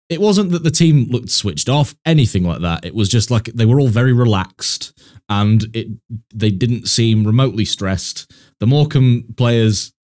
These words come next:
seemed absolutely terrified as soon as, uh, s-, multiple of our players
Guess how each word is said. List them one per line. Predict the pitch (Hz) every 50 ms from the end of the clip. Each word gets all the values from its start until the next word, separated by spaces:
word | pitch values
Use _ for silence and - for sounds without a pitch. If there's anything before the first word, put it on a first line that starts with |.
| 110 -
seemed | - - 123 113 113 107
absolutely | 110 107 - - 120 - 90 104
terrified | - - 117 113 110 98 - 98 92 92 87
as | 87 82 -
soon | - 95 90 87
as, | 87 85 82 - - - _ _ _ _ _ _ _ -
uh, | - 90 87 87 -
s-, | - - - - _ - 113 98 - - - 101 - _
multiple | 117 117 113 123 123 110 - 110 - 107 104 98 92 92 - -
of | 90 90
our | 92 90 85
players | - 95 95 92 87 90 85 80 - - -